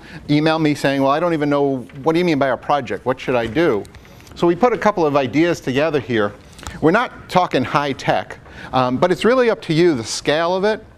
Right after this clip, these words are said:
It can be as simple as that you put a fish tank together and float some plants on it. And the most important part is, is that you record data in terms of seeding of those plants, harvesting of those, survival of your fish.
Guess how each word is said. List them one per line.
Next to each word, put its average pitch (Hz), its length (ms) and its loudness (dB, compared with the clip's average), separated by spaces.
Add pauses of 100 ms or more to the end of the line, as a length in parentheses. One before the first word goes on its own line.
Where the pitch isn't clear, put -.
(680)
It 135 80 4
can 175 120 4
be 180 120 4
as 143 100 0
simple 185 380 2
as 175 180 0
that 147 160 -2
you 127 80 0
put 180 140 0
a 131 60 0
fish 185 240 -2
tank 170 220 -2
together 160 400 0
and 113 100 -4
float 123 240 0
some 117 140 -4
plants 151 400 -2
on 165 220 0
it. 170 140 -2 (380)
And 131 400 0
the 143 200 -2
most 147 200 2
important 151 400 0
part 147 220 2
is, 151 180 0
is 123 80 -4
that 131 200 0
you 127 80 0
record 123 480 -2
data 147 380 0 (400)
in 127 120 0
terms 143 400 0
of 127 260 2
seeding 175 480 0
of 160 80 0
those 160 200 0
plants, 160 640 -2
harvesting 156 580 0
of 147 140 0
those, 151 580 2
survival 143 640 0
of 135 100 -2
your 139 140 -2
fish. 147 460 -2